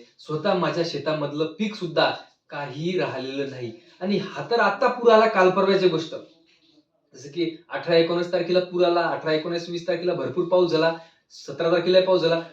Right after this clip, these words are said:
पण त्याच्याही आधी पंचवीस जूनला जो पाऊस झाला होता त्या पावसानंच, त्या पावसामध्ये बऱ्याच लोकांनी दोन ते तीन वेळा पेरणी केली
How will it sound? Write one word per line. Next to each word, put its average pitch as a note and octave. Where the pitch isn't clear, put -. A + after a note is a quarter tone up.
पण G3
त्याच्याही G#3+
आधी G#3+
पंचवीस F3
जूनला G3
जो G3+
पाऊस G3
झाला F3
होता -
त्या F3+
पावसानंच, D#3+
त्या F3+
पावसामध्ये F3+
बऱ्याच F#3
लोकांनी F3+
दोन D3+
ते F3
तीन A#3+
वेळा G3
पेरणी G3+
केली -